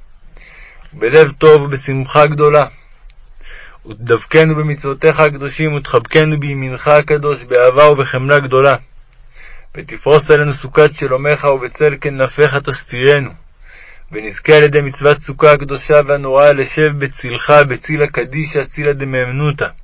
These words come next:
ויתגלה ויתוודע לעין כל עוצם אהבתך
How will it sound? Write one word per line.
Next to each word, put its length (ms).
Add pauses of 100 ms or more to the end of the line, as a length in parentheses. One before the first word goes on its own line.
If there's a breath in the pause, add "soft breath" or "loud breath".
(1400 loud breath)
ויתגלה 720
ויתוודע 640
לעין 420
כל 320
עוצם 440
אהבתך 440